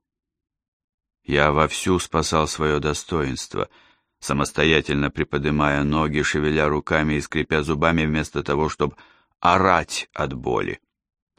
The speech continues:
Потом уселся, и она поднесла к моим губам бутылку с водой,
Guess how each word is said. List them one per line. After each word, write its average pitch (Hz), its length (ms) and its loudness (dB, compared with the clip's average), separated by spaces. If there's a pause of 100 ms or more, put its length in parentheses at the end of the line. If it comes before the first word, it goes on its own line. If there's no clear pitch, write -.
(320)
Потом 101 320 4
уселся, - 680 -2 (600)
и - 60 -2
она 92 240 4
поднесла 90 520 0
к - 80 -16
моим 82 280 2
губам 85 380 2
бутылку 85 500 0
с - 120 -10
водой, 73 500 -4